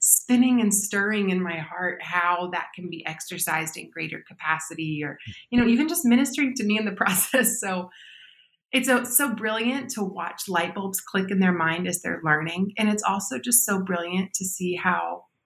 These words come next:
I think of the scripture when Jesus is really talking about himself, but he says, like, "Unless the seed falls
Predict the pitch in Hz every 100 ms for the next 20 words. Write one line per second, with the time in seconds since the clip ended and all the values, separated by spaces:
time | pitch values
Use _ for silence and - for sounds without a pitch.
0 | - 220 269 269 208 190 165 - 151 156
1 | 160 165 170 165 - - 269 254 190 170
2 | 170 147 - - - 113 - - 180 160
3 | 170 160 160 156 - 170 170 185 208 -
4 | 185 - 180 180 180 175 160 - -